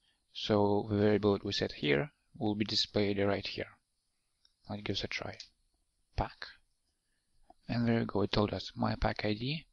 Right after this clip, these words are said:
pack one two three four, because pack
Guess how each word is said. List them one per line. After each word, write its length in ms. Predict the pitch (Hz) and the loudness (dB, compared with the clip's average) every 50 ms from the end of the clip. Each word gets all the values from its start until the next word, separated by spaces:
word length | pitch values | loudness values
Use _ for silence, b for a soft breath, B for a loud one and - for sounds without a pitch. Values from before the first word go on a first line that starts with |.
| _ | _
pack 260 | - 120 113 - - - | -2 -2 -2 -2 -2 -2
one 120 | 110 104 | -2 -2
two 100 | - 107 | -2 -4
three 180 | - - - 101 | -6 -6 -8 -8
four, 280 | - - - - - - - _ _ _ _ _ _ _ _ _ _ _ _ _ _ _ _ _ _ _ - | -8 -8 -12 -14 -14 -18 -20 _ _ _ _ _ _ _ _ _ _ _ _ _ _ _ _ _ _ _ -4
because 400 | 110 104 - 98 98 92 - - _ _ _ _ _ _ _ _ _ _ _ - | -4 -2 2 2 0 0 0 -6 _ _ _ _ _ _ _ _ _ _ _ -4
pack 280 | - - 165 165 - | -4 -2 -4 -4 -8